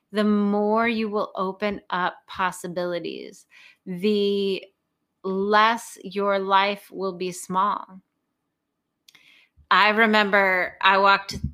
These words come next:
well, I've done a lot of weird things in my life, but I walked the Camino de Santiago in Spain. It's a five hundred mile walking pilgrimage.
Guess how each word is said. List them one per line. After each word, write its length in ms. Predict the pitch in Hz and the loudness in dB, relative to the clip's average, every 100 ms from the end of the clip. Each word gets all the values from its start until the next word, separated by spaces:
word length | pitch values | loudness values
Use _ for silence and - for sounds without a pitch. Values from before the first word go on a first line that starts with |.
| _ _ _ _ _ - | _ _ _ _ _ -6
well, 160 | 185 | 0
I've 220 | 185 185 233 | 0 -2 -2
done 160 | 220 | -2
a 100 | 180 | -2
lot 180 | 175 175 | -2 -4
of 160 | 170 160 165 | -6 -12 -14
weird 380 | 165 170 170 160 | -8 -6 -8 -8
things 280 | 170 165 160 | -8 -8 -10
in 80 | 170 | -8
my 180 | 165 160 | -6 -4
life, 320 | 165 160 - | -4 -4 -6
but 220 | 180 175 - | -2 -2 2
I 100 | 185 | 4
walked 400 | 190 180 - 190 | 6 6 4 -8
the 80 | 190 | -12
Camino 460 | - 190 190 190 185 | -6 -4 -2 -2 -4
de 120 | 185 | -4
Santiago 760 | 190 180 170 190 208 220 185 | 0 -2 0 2 4 4 0
in 220 | 165 175 175 | -2 -4 -8
Spain. 540 | - 254 233 180 170 | 0 2 2 0 -4
It's 220 | 170 - | -8 -8
a 60 | 180 | -8
five 360 | - 185 190 | 2 2 2
hundred 360 | 202 180 185 175 | -2 -4 -4 -4
mile 360 | 170 160 165 165 | -2 -2 -2 -2
walking 420 | 160 160 175 165 | -2 -2 -12 -12
pilgrimage. 720 | 170 156 160 160 160 160 | -12 -10 -10 -8 -8 -10